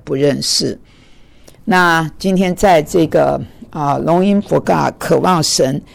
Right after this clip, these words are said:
的标题之下呢，提摩太凯勒就说哈，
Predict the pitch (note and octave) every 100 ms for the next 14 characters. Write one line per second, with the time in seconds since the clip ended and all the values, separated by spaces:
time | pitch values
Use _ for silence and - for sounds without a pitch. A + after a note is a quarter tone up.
0 | - - - D3 C#3+ G3+ F#3+ G3+ - -
1 | E3+ - E3 D3 C#3+ D3 - - - -
2 | - G#3+ A#3 A#3 G3 - C3+ D#3+ - G3
3 | D#3+ E3+ E3 D#3+ C#3